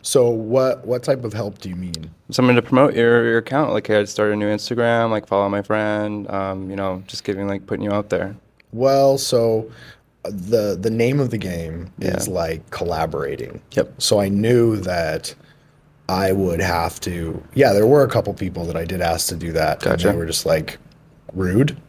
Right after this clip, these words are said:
Speaker 1: So I
Speaker 2: Yeah.
Speaker 1: was like, "Okay, what's the, you know, what's, how are, how'd those people get big?"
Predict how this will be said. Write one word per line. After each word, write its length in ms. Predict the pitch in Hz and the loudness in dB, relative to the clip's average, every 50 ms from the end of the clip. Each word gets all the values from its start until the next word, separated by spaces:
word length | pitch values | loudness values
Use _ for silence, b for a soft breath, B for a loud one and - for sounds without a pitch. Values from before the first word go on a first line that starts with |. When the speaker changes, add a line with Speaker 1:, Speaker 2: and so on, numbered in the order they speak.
| - - - - | -20 -20 -8 0
Speaker 1:
So 120 | - 110 | 4 6
I 20 | 101 | 6
Speaker 2:
Yeah. 220 | 110 127 135 113 | 8 8 8 6
Speaker 1:
was 140 | 98 92 104 | 6 4 4
like, 260 | 98 90 87 - - | 2 0 -2 0 0
"Okay, 280 | 107 110 - 98 90 90 | 0 0 2 0 -2 0
what's 500 | 87 90 95 98 101 107 - - - - | 0 0 2 2 2 2 0 0 -2 0
the, 420 | - 113 104 95 92 90 87 B B B B B B B B B B B B B - - | 0 0 0 2 0 0 -2 B B B B B B B B B B B B B -10 -6
you 80 | - 107 | -4 -2
know, 100 | 95 90 | -2 -2
what's, 840 | 87 87 92 101 110 113 117 117 - - - - - - - - - - - - | -2 -2 2 4 6 6 6 4 2 2 0 0 0 0 -4 -6 -8 -12 -12 -4
how 240 | - - 139 139 139 | 0 2 4 6 6
are, 120 | 139 123 101 95 - | 6 4 4 2 2
how'd 280 | - - - 147 131 | 4 4 4 4 4
those 240 | 113 107 107 104 - | 6 6 6 4 2
people 280 | - 104 92 92 90 85 | 0 -4 -6 -4 -6 -6
get 220 | - 78 71 - | -4 -4 -6 -4
big?" 360 | - - 67 - - - - | -4 -4 -4 -4 -4 -6 -10